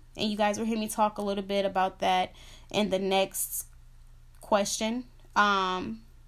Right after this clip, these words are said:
but they didn't call them gods. So I guess because the language and the verbiage was different, I was like, "Oh, well, maybe it's not polytheistic." You know, they, um,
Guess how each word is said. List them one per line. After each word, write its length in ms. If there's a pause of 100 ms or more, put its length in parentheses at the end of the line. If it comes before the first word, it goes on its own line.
(300)
but 160
they 160
didn't 240
call 320
them 240
gods. 480
So 420 (280)
I 100
guess 260
because 800 (500)
the 180
language 680
and 120
the 60
verbiage 440
was 140
different, 340
I 20
was 100
like, 140
"Oh, 340
well, 200
maybe 440
it's 160
not 320
polytheistic." 960
You 120
know, 320 (400)
they, 540 (680)
um, 720